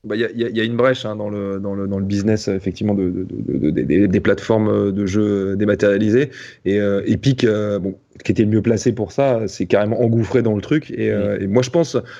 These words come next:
Speaker 1: mais, mais, met en danger, euh, les, les gros historiques, dont, dont Steam. Bon, alors, évidemment, ça, ça va encore très bien pour Steam, hein,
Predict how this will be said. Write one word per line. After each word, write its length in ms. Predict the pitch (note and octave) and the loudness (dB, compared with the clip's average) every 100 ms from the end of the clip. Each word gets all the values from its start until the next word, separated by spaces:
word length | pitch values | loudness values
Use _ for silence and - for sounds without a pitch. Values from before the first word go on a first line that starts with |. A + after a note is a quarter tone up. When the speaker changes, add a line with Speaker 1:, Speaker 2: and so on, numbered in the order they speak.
| - - | -20 -4
Speaker 1:
mais, 200 | - A2+ | 0 0
mais, 280 | A2 A#2 A2+ | 2 2 2
met 180 | A2+ B2 | 2 2
en 140 | A2+ A2 | 2 2
danger, 460 | A2+ A#2 A#2 C#3+ | 0 0 2 2
euh, 460 | B2 A2 G#2+ G#2 G2+ | 2 0 -4 -4 -4
les, 300 | G2 G2+ F#2+ | -2 -2 -2
les 100 | G2 | 0
gros 180 | G#2 F#2+ | 0 -2
historiques, 420 | F#2+ A2+ B2 A#2+ | 0 2 2 0
dont, 220 | G#2+ G#2 | -4 -2
dont 160 | G#2 A2 | -2 -2
Steam. 260 | - G2+ - | -2 -4 -4
Bon, 120 | F#2 - _ | -14 -14 _
alors, 120 | - | -6
évidemment, 300 | F2 F#2 A2+ | -2 0 0
ça, 200 | G#2+ G2 G2 | 0 0 0
ça 100 | F#2+ | 0
va 80 | |
encore 180 | F#2+ G2 | 0 0
très 120 | - | 0
bien 100 | A2 | 0
pour 140 | G#2 A2 | 0 -2
Steam, 200 | - | 0
hein, 40 | C3 | 0